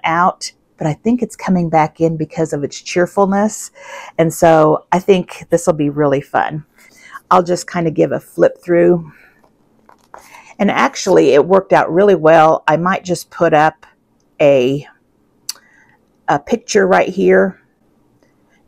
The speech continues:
and it will show us all the fabrics in it. But, so that's three charm packs.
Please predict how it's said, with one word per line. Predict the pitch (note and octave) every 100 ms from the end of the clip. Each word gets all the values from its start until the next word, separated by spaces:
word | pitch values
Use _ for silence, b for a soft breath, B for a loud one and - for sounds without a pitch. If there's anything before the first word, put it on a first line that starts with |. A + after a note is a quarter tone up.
| -
and | E3 D#3+ D#3+ -
it | F3
will | D#3+
show | D#3+ - F3 D#3+
us | D3+ D3+ - - - _ -
all | D#3
the | D3+
fabrics | C#3 B2+ G#2+ G2+ G#2 - -
in | - -
it. | - - - b b b b b
But, | - - B B B B
so | - -
that's | E3 A#2+ - - - - _ _ - _ - - -
three | A3+ A3+ B3 F#3+ C#3+ C#3+ D#3+ D#3 B B _ _ _
charm | - - F3 E3+
packs. | - - - - -